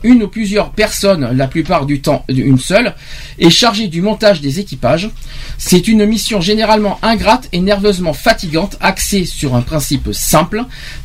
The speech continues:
pas de répit tant que le planning n'est pas rempli. Alors s'engage alors un jeu interactif entre les secouristes bénévoles qui s'inscrivent sur les missions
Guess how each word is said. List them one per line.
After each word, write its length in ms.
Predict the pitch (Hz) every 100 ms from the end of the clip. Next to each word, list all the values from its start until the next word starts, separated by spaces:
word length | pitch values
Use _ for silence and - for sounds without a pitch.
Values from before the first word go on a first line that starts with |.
| -
pas 160 | 247
de 100 | 226
répit 500 | 214 202 - 220 254 -
tant 180 | 214 220
que 140 | -
le 120 | 160 151
planning 460 | 180 190 214 226
n'est 100 | 143
pas 280 | 127 220 - -
rempli. 800 | 95 104 190 247 - 123 - - - - - - - -
Alors 180 | 143 151
s'engage 340 | - - 214
alors 240 | 226 226 -
un 120 | 160
jeu 260 | 151 175 -
interactif 600 | 175 214 190 180 196 185
entre 200 | 143 147
les 60 |
secouristes 640 | 135 - 240 175 165 196 160
bénévoles 600 | 127 220 202 156 175 214
qui 100 | 170
s'inscrivent 480 | 165 151 - 196 156
sur 220 | 131 135
les 80 | 131
missions 440 | 185 208 - 190